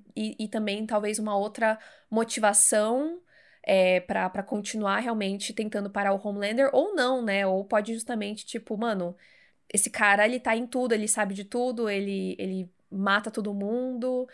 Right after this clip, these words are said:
ele tá ameaçando matar o, o Hughie, né? Então, é uma situação bem, bem delicada. A Starlight, ela tá, coitada.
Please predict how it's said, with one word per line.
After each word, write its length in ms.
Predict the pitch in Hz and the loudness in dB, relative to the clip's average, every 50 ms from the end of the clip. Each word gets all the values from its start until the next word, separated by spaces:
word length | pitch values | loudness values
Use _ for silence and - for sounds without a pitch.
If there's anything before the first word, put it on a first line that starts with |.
| - - - - _ _ | -16 -20 -20 -20 _ _
ele 160 | - - 202 | -4 -4 -2
tá 140 | 196 - 214 | 2 2 2
ameaçando 560 | 208 214 208 214 - - 226 214 220 233 240 | 2 2 2 2 2 2 2 2 2 2 2
matar 340 | 226 208 202 - 208 202 196 | 0 0 0 0 2 2 4
o, 380 | 190 180 185 190 175 170 - 196 | 2 2 0 -2 -4 -4 -4 -6
o 20 | |
Hughie, 560 | 202 - - 202 208 226 269 277 254 226 208 | -6 -4 -6 -4 -2 -2 -2 -2 -2 -2 -4
né? 200 | 202 208 208 214 | -4 -4 -4 -4
Então, 760 | 208 208 202 202 208 202 202 202 202 202 202 202 196 190 185 165 | -4 -8 -6 -6 -4 -4 -4 -4 -8 -8 -10 -10 -8 -10 -10 -8
é 160 | - - 190 | -4 -2 -2
uma 120 | 196 196 208 | 0 -2 -4
situação 400 | 208 - 214 - - 214 214 214 | -6 -6 -6 -6 -6 -4 -6 -6
bem, 480 | 196 202 190 190 202 202 220 254 269 | -6 -6 -2 0 0 0 0 -2 -4
bem 180 | 233 247 247 262 | -4 -4 -4 -2
delicada. 520 | 262 285 277 285 - - 202 170 170 180 | -2 -2 -4 -4 -6 -4 -4 -4 -4 -4
A 40 | 180 175 | -4 -6
Starlight, 480 | 175 - 196 185 180 175 185 190 - | -6 -6 -8 -6 -6 -6 -6 -6 -6
ela 160 | 220 220 208 | -8 -8 -8
tá, 440 | 202 - 214 196 202 208 226 233 240 233 | -8 -6 -6 -4 -4 -4 -4 -4 -6 -6
coitada. 500 | - 233 - - - 156 156 160 - | -8 -10 -10 -10 -12 -16 -16 -16 -20